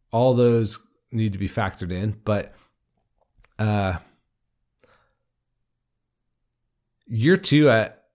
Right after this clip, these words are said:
at that level of performance is extremely troubling.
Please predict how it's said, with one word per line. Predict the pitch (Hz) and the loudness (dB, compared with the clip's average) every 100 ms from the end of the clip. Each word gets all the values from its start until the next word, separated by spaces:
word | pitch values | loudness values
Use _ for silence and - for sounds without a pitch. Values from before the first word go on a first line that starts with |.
| _ _ _ _ _ _ _ | _ _ _ _ _ _ _
at | 104 95 | -6 -4
that | 113 101 | -2 -2
level | 107 107 110 107 101 | -2 -2 0 2 2
of | 95 90 87 - - _ - | 0 -4 -8 -18 -20 _ -10
performance | 110 - 98 104 95 - | -8 -6 -4 -2 -4 -6
is | 98 90 85 - _ _ _ - | -8 -8 -10 -14 _ _ _ -12
extremely | 92 - - 98 92 80 | -8 -8 -6 -4 -4 -6
troubling. | - 85 76 58 69 | -8 -10 -10 -14 -16